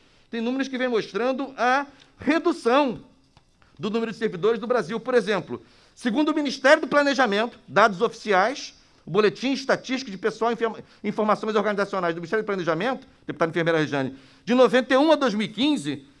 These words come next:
quando, é, é, os, os, é, é, é, os dirigentes, os representantes e as seclas do Banco Mundi-, do Banco Mundial afirmam ter, ter, ter havido no Brasil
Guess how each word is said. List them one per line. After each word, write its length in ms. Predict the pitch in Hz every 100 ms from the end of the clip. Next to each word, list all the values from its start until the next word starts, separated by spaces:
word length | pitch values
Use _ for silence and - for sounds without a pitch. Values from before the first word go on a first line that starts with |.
| _
quando, 500 | - 220 214 220 208 165
é, 60 |
é, 420 | 185 175 165 160 -
os, 480 | 202 196 139 - _ _ -
os, 600 | 180 196 180 165 139 - -
é, 60 |
é, 200 | 156 147 131
é, 420 | 143 135 131 110 - _ _ _
os 200 | - 170
dirigentes, 960 | 147 208 151 156 226 226 220 156 135 -
os 180 | - 151
representantes 920 | 165 180 196 170 143 220 233 202 180 165
e 40 |
as 120 | 175
seclas 360 | - 196 196 170
do 120 | 170
Banco 220 | 180 190
Mundi-, 220 | 180 170
do 140 | 131 156
Banco 200 | 185 180
Mundial 420 | 185 165 156 151 - -
afirmam 360 | 160 233 226
ter, 200 | 208 220
ter, 420 | 208 - 208 180
ter 120 | 135 196
havido 300 | 156 202 190
no 80 |
Brasil 480 | 185 185 135 170 147